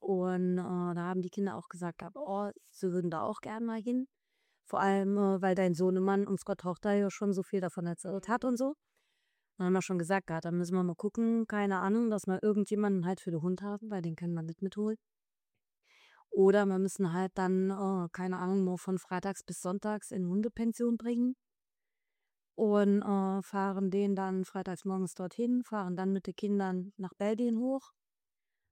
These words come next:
äh, würden dann samstags in den Park gehen und sonntags halt noch mal zurückfahren.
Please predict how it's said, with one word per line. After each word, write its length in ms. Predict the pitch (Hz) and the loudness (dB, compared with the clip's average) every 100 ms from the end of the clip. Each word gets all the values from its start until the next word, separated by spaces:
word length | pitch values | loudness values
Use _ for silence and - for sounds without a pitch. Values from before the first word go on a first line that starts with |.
| _ | _
äh, 60 | 233 | 2
würden 520 | 220 220 202 214 196 | 4 6 4 2 2
dann 160 | 190 175 | 2 2
samstags 540 | 190 214 - 220 - | 4 4 2 -2 -2
in 100 | 196 | -2
den 140 | 190 185 | 0 0
Park 340 | 185 208 226 | -2 -2 -2
gehen 340 | 240 240 240 233 | 0 0 2 0
und 200 | 208 190 | 0 2
sonntags 420 | 196 202 196 - | 2 2 0 -4
halt 140 | 190 | -6
noch 140 | 196 185 | -6 -4
mal 140 | 175 | -6
zurückfahren. 680 | - 175 202 - 226 226 | -6 -6 -6 -4 -4 -2